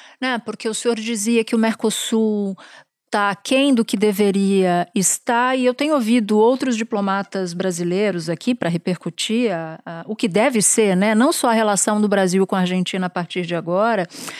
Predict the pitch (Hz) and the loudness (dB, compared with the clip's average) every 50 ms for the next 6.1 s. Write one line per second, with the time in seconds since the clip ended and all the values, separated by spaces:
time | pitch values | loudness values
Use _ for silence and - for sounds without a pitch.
0 | - 240 - 208 214 214 - - 220 202 208 220 233 226 - 226 233 269 269 233 | -14 -6 -2 0 0 0 0 0 0 2 2 2 2 2 4 4 4 6 4 4
1 | 190 208 220 226 214 180 - - 220 214 208 - 196 175 - - 202 202 202 196 | 4 2 2 2 2 0 2 2 2 2 2 0 -4 -4 -2 -2 -2 -2 -2 -2
2 | 190 - - - - - - - - 185 202 196 202 190 190 190 185 180 - 208 | -4 -8 -14 -20 -20 -20 -20 -14 -6 -4 -2 -2 -2 -2 -2 -2 -2 -2 -2 -2
3 | 202 190 185 185 196 190 180 180 175 - - - 190 180 180 180 180 180 180 175 | -2 -2 0 0 0 0 0 -2 -2 -2 -2 -2 -2 -2 -2 -2 0 0 -2 -2
4 | 170 - - 160 - - - 233 262 262 240 214 202 220 262 269 - 359 339 311 | -4 -4 -8 -10 -8 -4 0 0 2 2 2 2 2 2 2 2 2 2 2 2
5 | 254 226 254 269 254 262 247 247 240 240 - - 330 381 370 - - 370 403 415 | 2 2 0 2 2 2 2 2 2 0 0 -2 -2 -2 -4 -4 -4 -2 -2 -2
6 | 392 | -2